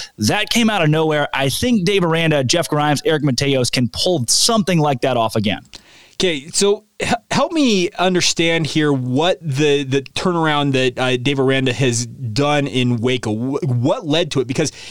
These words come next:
Speaker 2: he seems to me, and this is just from an outsider perspective, to be a very just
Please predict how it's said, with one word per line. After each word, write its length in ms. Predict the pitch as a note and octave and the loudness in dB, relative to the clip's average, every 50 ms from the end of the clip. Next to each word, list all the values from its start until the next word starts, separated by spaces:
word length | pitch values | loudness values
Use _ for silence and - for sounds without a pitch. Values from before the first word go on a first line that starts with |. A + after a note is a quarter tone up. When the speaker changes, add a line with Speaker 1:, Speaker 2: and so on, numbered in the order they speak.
| - - | -12 -6
Speaker 2:
he 140 | - G#3 A3 | -2 -2 0
seems 320 | - - - C#4+ C4+ G3+ | 0 2 2 2 2 2
to 100 | - - | 0 0
me, 200 | G3+ G3+ G3+ F3+ | 0 2 2 2
and 80 | D3 E3+ | 2 2
this 120 | F#3 - | 0 0
is 60 | G3 | 0
just 100 | F3+ - | 0 -2
from 140 | - G3+ E3+ | -2 -2 -2
an 60 | D#3+ | -2
outsider 340 | D3 D3+ F3 - - E3+ C#3+ | 0 -2 -2 0 -2 -2 -2
perspective, 540 | - - C#3 B2+ - - C3 B2 - C#3+ C3 | -2 -2 -2 -2 -2 -2 -2 -2 -2 -2 -2
to 100 | B2 C3+ | -2 0
be 140 | C#3 D#3 D3 | 0 0 0
a 40 | C3 | -2
very 760 | A#2+ A2 G#2 A#2 D3 F3 G3 F#3+ F3+ F3 E3 C#3+ C3 A#2+ G#2+ - - - - - - - - - _ | -2 -4 -2 0 0 2 2 2 2 2 2 0 -2 -4 -6 -12 -20 -20 -20 -20 -20 -20 -20 -14 _
just 400 | - - F3 E3+ D3+ C3+ - | -2 -2 0 0 0 0 -2